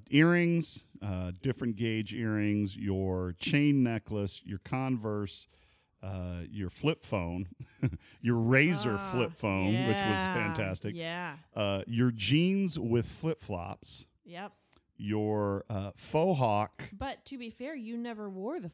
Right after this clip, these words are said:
Speaker 1: I never, I
Speaker 2: flip-flops.
Speaker 1: hate flip-flops. I hate 'em. Your faux hawk with bleach tips, the soul patch, which I did have. I did have the soul
Speaker 2: Yeah,
Speaker 1: patch.
Speaker 2: you did.
Speaker 1: And, uh, and your, you know, your Christian t-shirt. Oh, you should have, you should listen to P O D and Skillet.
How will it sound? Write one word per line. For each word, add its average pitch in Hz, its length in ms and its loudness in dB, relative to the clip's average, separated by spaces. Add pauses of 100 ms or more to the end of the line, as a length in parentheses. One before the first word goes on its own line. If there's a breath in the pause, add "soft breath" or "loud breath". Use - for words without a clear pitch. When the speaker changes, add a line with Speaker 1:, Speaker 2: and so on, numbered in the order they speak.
Speaker 1:
I 113 140 0
never, 107 280 4
I 101 140 -2
Speaker 2:
flip-flops. 95 60 -4
Speaker 1:
hate 98 120 -2
flip-flops. - 540 -8
I 98 80 -8
hate 95 340 -6
'em. 98 120 -10 (340 soft breath)
Your 110 120 -2
faux 165 300 4
hawk 127 360 4
with 120 360 2
bleach 120 380 -2
tips, - 520 -4 (280 soft breath)
the 110 140 2
soul 190 360 4
patch, 101 480 -2
which 110 160 -2
I 117 40 0
did 127 200 6
have. 107 480 4
I - 60 -6
did 113 160 0
have 127 160 0
the 143 60 -4
soul 98 200 0
Speaker 2:
Yeah, 180 240 -2
Speaker 1:
patch. 196 100 -4
Speaker 2:
you 208 160 -4
did. 185 680 -8
Speaker 1:
And, 113 380 2
uh, 110 380 2
and 113 300 4
your, 110 260 2
you 110 100 2
know, 92 80 2
your 92 120 -2
Christian 101 380 -2
t-shirt. 92 460 -4
Oh, 127 120 4
you 120 160 6
should 127 200 2
have, 110 320 0
you 113 100 0
should 110 200 0
listen 110 240 2
to 98 60 2
P 107 220 0
O 95 80 4
D 90 160 -2
and 90 100 -6
Skillet. - 320 -12